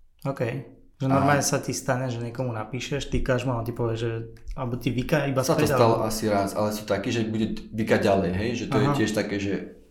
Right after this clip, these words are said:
Speaker 2: OK.
Speaker 1: OK,
Speaker 2: Že,
Speaker 1: jasné.
Speaker 2: že ešte tak, že skúma, že... že... sa môže stať, že potom tá osoba príde na výlet a bude vraviť, bude ľuďom vraviť, „Netýkajte mi,
Speaker 1: Mhm.
Speaker 2: ja si to neprajem.“ A potom taká zlá atmosféra, vieš, že
Speaker 1: No jasné.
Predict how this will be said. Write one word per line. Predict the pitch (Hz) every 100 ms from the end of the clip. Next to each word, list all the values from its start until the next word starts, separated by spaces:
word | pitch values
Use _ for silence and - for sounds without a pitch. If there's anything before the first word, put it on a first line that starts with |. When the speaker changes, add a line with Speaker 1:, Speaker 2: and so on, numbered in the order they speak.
| - - - - _ _ _ -
Speaker 2:
OK. | 113 - 117 107 - -
Speaker 1:
OK, | 151 135
Speaker 2:
Že, | 127 -
Speaker 1:
jasné. | - - - - -
Speaker 2:
že | 107 120
ešte | 120 123 120 -
tak, | 123 110
že | 110 110 110 -
skúma, | - - 120 107 95
že... | 104 104
že... | 98 - -
sa | 107 131
môže | 131 123
stať, | - 101
že | 101
potom | - 107
tá | 92
osoba | - 104 95
príde | 101
na | 92
výlet | 98 113 123
a | 95
bude | 95 98
vraviť, | 98 98 95 95 92 - -
bude | 98 101 95 - - -
ľuďom | 107 98
vraviť, | 95 98 101 98 95 - - - - - -
„Netýkajte | 113 127 - 101 95 95
mi, | 92 92 - - - - - _
Speaker 1:
Mhm. | - 131 127
Speaker 2:
ja | 135
si | -
to | 113
neprajem.“ | 117 110 98 95
A | 92
potom | - 104 101
taká | 107 104
zlá | 107 104
atmosféra, | 110 - 95 90
vieš, | 90 98 95
že | 92
Speaker 1:
No | 123
jasné. | 147 -